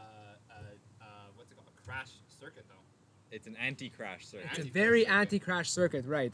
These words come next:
Speaker 3: But
Speaker 1: How
Speaker 3: I
Speaker 1: would that
Speaker 3: think,
Speaker 1: happen?
Speaker 3: I think that that car, uh, we saw it in Barcelona. Barcelona is not a crash circuit either. And, and he was competitive in Barcelona. Um, he was also, I, I think that it's his time. I think that he's,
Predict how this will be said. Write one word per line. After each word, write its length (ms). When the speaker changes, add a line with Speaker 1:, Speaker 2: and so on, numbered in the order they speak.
Speaker 3:
But 100
Speaker 1:
How 60
Speaker 3:
I 40
Speaker 1:
would 40
that 60
Speaker 3:
think, 180
Speaker 1:
happen? 160
Speaker 3:
I 160
think 320
that 180
that 300
car, 420
uh, 160
we 80
saw 260
it 80
in 120
Barcelona. 520
Barcelona 380
is 80
not 100
a 40
crash 240
circuit 240
either. 220
And, 200
and 140
he 100
was 160
competitive 400
in 100
Barcelona. 500
Um, 320
he 120
was 200
also, 640
I, 360
I 120
think 260
that 100
it's 140
his 140
time. 300
I 60
think 180
that 100
he's, 500